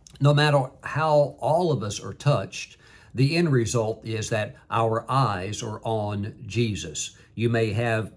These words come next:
uh, uh, an encounter where you meet a very high-ranking angel. Okay, yeah, that, that's really cool. Okay, bottom line, though,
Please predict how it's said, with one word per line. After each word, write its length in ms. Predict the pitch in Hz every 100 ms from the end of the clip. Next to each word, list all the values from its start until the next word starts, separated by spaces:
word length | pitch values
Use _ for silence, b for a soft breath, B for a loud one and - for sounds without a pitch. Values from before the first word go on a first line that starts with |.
| B B B
uh, 40 | -
uh, 560 | 101 - 113 101 - b b
an 80 | 127
encounter 500 | 135 135 147 135 110
where 140 | 104
you 160 | 120 120
meet 160 | 127 113
a 40 |
very 300 | 101 131 117
high-ranking 800 | 92 131 123 101 135 135 120 110
angel. 420 | 117 127 95 80
Okay, 440 | 131 135 131 - -
yeah, 240 | - 127 - -
that, 280 | 131 123
that's 360 | 123 143 143 -
really 240 | 143 147
cool. 380 | 131 147 113 -
Okay, 260 | 110 127 B B B
bottom 340 | 117 160 147
line, 300 | 127 117 113
though, 320 | 101 104 104